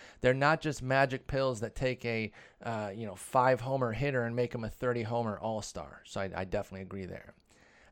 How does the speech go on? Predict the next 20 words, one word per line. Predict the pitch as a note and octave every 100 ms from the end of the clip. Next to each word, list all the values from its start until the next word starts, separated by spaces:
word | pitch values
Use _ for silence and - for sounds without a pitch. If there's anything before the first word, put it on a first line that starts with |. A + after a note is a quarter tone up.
| -
At | D#3 D3
J | C3+ D3+
Flow | - D3
underscore | C#3+ C3 - D3
twenty-two | - D3 B2+ - D3+
says, | - B2 -
"Tulo | - G3 F#3 F3
signs | - C#3+ C#3
with | B2+
Oakland, | C#3 D#3+ - B2
stays | - A#2+
healthy | - E3+ E3+ D3+
all | C#3
season, | - D#3+ D3
bats | C3 B2 -
two | - E3
eighty | D#3
with | C#3 A#2
twenty-five | D3+ D3 C3+ B2+ -
bombs." | B2+ C3+ C3+